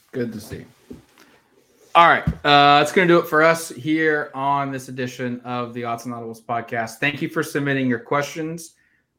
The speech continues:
Um, thank you for listening to the show, watching the show. And hey, it's been a while since we've had a lot of football questions. So I'm gonna challenge, if you've gotten all the way through this podcast,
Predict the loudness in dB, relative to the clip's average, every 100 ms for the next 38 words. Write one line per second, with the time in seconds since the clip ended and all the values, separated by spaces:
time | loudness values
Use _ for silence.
0 | -8 -4 -4 -4 0 2 2 2 2 4
1 | 2 0 0 0 -2 -2 -4 -6 -4 0
2 | 0 2 0 0 -4 -4 -6 -4 -4 -4
3 | -2 4 4 4 -4 _ _ _ _ _
4 | _ -20 2 4 6 8 8 8 8 4
5 | -4 -2 0 4 6 6 4 2 0 -6
6 | _ -8 -2 0 0 -2 -4 -4 -6 -18
7 | -8 -2 2 2 0 0 4 4 4 0
8 | -2 2 2 2 6 8 8 8 6 6
9 | 4 4 -2 2 4 4 0 -4 -6